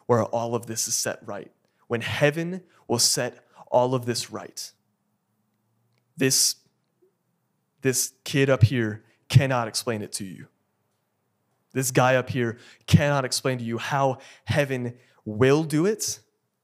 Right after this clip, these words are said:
but we are promised that heaven will do it.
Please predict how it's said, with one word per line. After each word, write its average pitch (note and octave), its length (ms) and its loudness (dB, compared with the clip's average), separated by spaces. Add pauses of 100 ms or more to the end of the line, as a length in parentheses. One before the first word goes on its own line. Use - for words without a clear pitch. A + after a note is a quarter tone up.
(1040)
but A#2+ 360 0 (180)
we B2+ 140 0
are A#2 80 -2
promised B2+ 440 -2
that A2+ 140 -6
heaven A2+ 400 -6 (200)
will A2+ 460 -6 (300)
do G#2+ 160 -6
it. - 320 -14